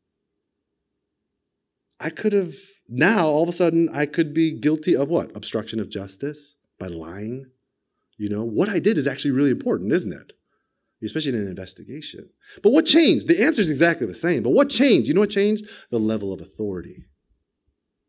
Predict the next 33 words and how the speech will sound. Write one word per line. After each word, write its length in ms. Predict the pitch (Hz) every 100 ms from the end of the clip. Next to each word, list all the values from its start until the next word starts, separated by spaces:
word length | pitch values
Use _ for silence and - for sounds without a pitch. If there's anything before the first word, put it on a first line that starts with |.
| _ _ _ _ _ _
So 140 | - 180
now 160 | 214
all 100 | 190
of 60 | 190
a 40 |
sudden, 220 | 190 190
if 60 | 165
I 80 | 165
take 160 | 196
this 140 | 190 131
little 320 | 160 185 170
white 240 | 156 147
lie 400 | 120 120 104 87 107
and 160 | 110
I 140 | 117 - - _ _ _ _ -
take 160 | 180 175
it 80 |
all 180 | - 175
the 60 | 185
way 100 | 170
up 100 | 165
to 100 | 147
the 160 | -
apex 340 | 160 - 113 -
of 80 | 87
authority, 360 | - 82 -
the 100 | 107
authority 380 | 107 151 143 143 143
of 220 | 175 156
authorities, 480 | 95 92 87 82 82
Jesus 280 | 123 120 110
Christ 340 | - 170 - -
authorities 1040 | 90 - 92 95 82 73 90 - _ -